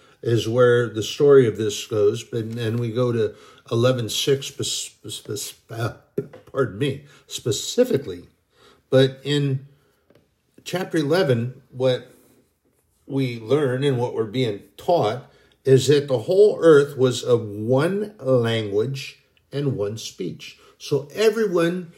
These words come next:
throughout the world, known at that time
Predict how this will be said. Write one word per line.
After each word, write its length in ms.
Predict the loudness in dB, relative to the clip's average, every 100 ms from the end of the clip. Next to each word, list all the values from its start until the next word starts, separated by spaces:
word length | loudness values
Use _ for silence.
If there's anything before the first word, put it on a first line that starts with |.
| _ _ _ _ _ _
throughout 400 | 0 4 4 6
the 80 | 2
world, 600 | 4 4 6 4 2 -10 _ -20 _ -4
known 340 | 2 4 4
at 100 | 4
that 220 | 2 -2 -4
time 540 | -6 -4 -4 -6